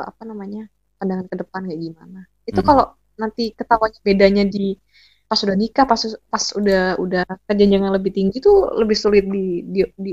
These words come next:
Speaker 1: dikompromikan nih.
Speaker 2: Wah, betul sih.
Speaker 1: Menurut aku. Iya, jadi lebih baik semua prinsip tuh diomongin.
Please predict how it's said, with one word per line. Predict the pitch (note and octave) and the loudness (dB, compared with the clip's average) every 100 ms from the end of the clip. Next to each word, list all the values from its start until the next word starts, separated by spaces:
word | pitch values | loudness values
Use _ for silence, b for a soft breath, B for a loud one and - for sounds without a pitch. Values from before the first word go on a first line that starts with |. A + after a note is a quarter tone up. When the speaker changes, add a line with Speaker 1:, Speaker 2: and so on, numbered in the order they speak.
| - | -6
Speaker 1:
dikompromikan | G3 G3+ G3+ G#3 G#3 D#4 - D4+ | -6 -4 -2 -2 -2 -4 -2 -2
nih. | A3+ F#3+ - _ | 0 -2 -6 _
Speaker 2:
Wah, | A2 G2+ | 2 4
betul | - B2+ | 6 4
sih. | B2 A#2 - | 4 -2 -4
Speaker 1:
Menurut | G3+ G#3+ | -6 -6
aku. | G3 - _ _ _ _ _ | -12 -18 _ _ _ _ _
Iya, | B3+ A3+ F#3+ G3+ | -4 -2 -2 -4
jadi | G3 B3 C#4+ - | -2 0 -2 0
lebih | A3+ G#3+ | 0 2
baik | B3 | 0
semua | - G#3 | -4 -10
prinsip | G#3 G#3 G3 - | -6 -8 -8 -14
tuh | - A3 | -12 -10
diomongin. | F3 F3 E3+ F3+ F#3 | -8 -10 -14 -18 -20